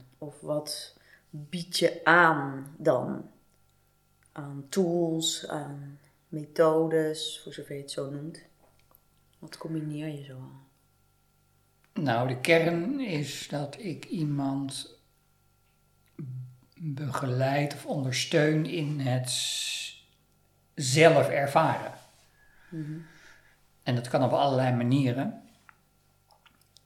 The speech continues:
Speaker 2: Maar dat is het belangrijkste eigenlijk. De min-, de manier maakt, is, is, is niet, niet het belangrijkste.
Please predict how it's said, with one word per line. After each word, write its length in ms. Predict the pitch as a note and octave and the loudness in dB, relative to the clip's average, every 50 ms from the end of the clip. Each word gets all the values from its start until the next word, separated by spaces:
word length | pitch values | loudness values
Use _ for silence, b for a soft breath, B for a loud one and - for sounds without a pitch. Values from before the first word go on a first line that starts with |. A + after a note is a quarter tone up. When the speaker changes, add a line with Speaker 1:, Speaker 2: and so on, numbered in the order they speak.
| _ _ _ _ _ _ _ _ _ _ _ | _ _ _ _ _ _ _ _ _ _ _
Speaker 2:
Maar 440 | - D3 B2+ B2 B2+ B2+ B2 A#2+ A#2 | -2 0 2 4 4 4 4 4 6
dat 200 | B2 B2+ B2+ C3+ | 6 6 6 6
is 120 | D#3+ C3+ | 2 0
het 140 | C3+ C3 A#2+ | 0 -2 0
belangrijkste 720 | B2 B2+ B2 C3+ C#3 C#3 B2+ A#2 A2 A2 A2 - - - | 2 4 4 6 6 4 4 4 2 2 2 -2 -4 -2
eigenlijk. 460 | A2+ A2 A#2 A#2+ - - C3+ A#2+ - - | -2 -2 -2 -4 -4 -6 -6 -6 -2 0
De 80 | B2+ | 0
min-, 380 | B2 A#2+ A#2 A#2+ A#2+ A#2 A#2 A#2 | 0 2 0 0 -2 -2 -2 -2
de 140 | A#2+ A#2 A2+ | -2 -2 -2
manier 720 | A2+ A#2 A#2 A2+ A2+ A#2 B2+ C3+ C3+ C#3 C#3+ C#3+ C#3 C#3 | -4 -2 -2 -2 0 2 4 4 4 4 4 4 4 4
maakt, 720 | C3+ C3+ C3+ C3+ C3+ C3+ C3+ C3 - - - - - - - | 4 4 4 4 4 2 2 0 -4 -8 -10 -10 -10 -8 -8
is, 140 | D#3 - E3+ | -6 -6 -6
is, 160 | - - - | -6 -6 -6
is 240 | A#3 - A3+ C3+ - | -6 -6 -6 -4 0
niet, 280 | D#3 C3 B2+ - - | 0 0 0 -2 -2
niet 220 | C4 E3 C#3 B2 - | -2 0 0 0 -2
het 120 | C3+ B2 | -2 -2
belangrijkste. 800 | B2+ C3+ C3 C3 C3 A#2 A2+ A2+ A#2+ B2+ C3 - - - D3+ D#3+ | 0 0 0 0 0 0 -2 -4 -4 -6 -8 -8 -10 -10 -12 -14